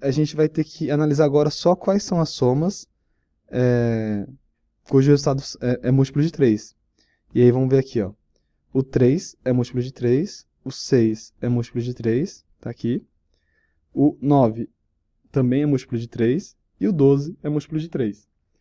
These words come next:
No total, nós temos um, dois, três,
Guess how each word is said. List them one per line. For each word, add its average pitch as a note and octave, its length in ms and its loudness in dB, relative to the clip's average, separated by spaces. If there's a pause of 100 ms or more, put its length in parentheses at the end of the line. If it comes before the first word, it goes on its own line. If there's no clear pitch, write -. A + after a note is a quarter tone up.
(280)
No F#3+ 120 2
total, F3 340 0
nós D#3 160 -2
temos B2 400 -6
um, D#3+ 280 0 (200)
dois, B2 600 -2 (160)
três, A2+ 520 -2